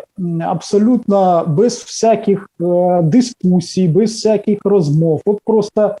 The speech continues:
взяли, прийняли рішення і зняли. І нікого не попереджали про те, що от будуть його знімати. Прийшли і зняли. Ну, через те, що там була, е, кількість, певна, казаків, які знали, що таке планується, вони чергу-,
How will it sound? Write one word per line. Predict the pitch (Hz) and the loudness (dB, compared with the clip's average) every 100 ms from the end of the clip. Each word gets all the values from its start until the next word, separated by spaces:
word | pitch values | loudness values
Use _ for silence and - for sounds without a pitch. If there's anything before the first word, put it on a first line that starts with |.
| - _ _ | -16 _ _
взяли, | 135 254 320 294 | -2 2 2 2
прийняли | - 196 196 240 269 247 | 2 2 2 2 2 2
рішення | 240 233 233 202 196 196 | 2 0 0 0 -2 0
і | 240 | 0
зняли. | 202 165 170 139 147 | 2 0 0 0 0
І | |
нікого | 190 214 285 240 240 | 0 0 0 2 2
не | 233 | 2
попереджали | 233 226 220 202 156 175 196 180 | 0 0 2 2 2 0 2 0
про | 165 160 | -2 -4
те, | - 190 | -2 -2
що | - 170 151 | -2 -2 -2
от | 156 | -2
будуть | 131 175 165 - | -2 -2 -2 0
його | 156 160 | 0 0
знімати. | 139 160 156 123 - 139 | 0 0 0 -2 -8 -6
Прийшли | 202 233 277 349 339 | -2 0 0 0 2
і | 262 | 0
зняли. | 202 185 175 127 131 | 2 2 2 0 0
Ну, | 233 | 2
через | 233 233 214 208 | 2 2 0 0
те, | 208 | -2
що | 202 | 0
там | 175 190 165 | 0 0 2
була, | 185 190 175 - _ _ _ _ - | 4 2 0 -8 _ _ _ _ -8
е, | 160 165 165 165 | -2 0 0 0
кількість, | - 185 - 170 - | 0 -2 -2 -6 -2
певна, | 185 170 165 | 0 2 0
казаків, | - 170 175 190 - | 0 -2 0 -2 -2
які | 165 151 _ 165 175 165 | -4 -6 _ -4 0 0
знали, | 151 190 170 156 | 2 2 2 0
що | - 160 | -2 -6
таке | 165 175 | -4 -4
планується, | 151 202 302 349 - 180 | 0 2 2 2 2 2
вони | 180 208 | 2 2
чергу-, | 202 190 170 | 2 0 0